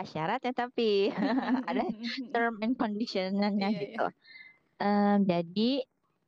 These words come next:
Speaker 1: eee, jadi seorang ibu terus punya karir ya,
Speaker 2: Mm-mm.
Speaker 1: jadi wanita karir itu bisa banget. Asal pekerjaannya itu tidak menyalahi fitrah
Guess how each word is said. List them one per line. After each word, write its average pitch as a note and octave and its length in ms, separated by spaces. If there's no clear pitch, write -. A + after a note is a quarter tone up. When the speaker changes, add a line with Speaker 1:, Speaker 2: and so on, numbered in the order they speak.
Speaker 1:
eee, A3 280
jadi A#3 200
seorang A#3+ 280
ibu F3 260
terus F#3+ 220
punya F3+ 220
karir F#3+ 560
ya, A#3 60
Speaker 2:
Mm-mm. A3+ 180
Speaker 1:
jadi F3+ 200
wanita E3+ 260
karir E3 380
itu - 160
bisa F#3+ 160
banget. D#3 220
Asal E3+ 360
pekerjaannya F#3+ 800
itu A#3 320
tidak A3 540
menyalahi A#3 720
fitrah F3+ 340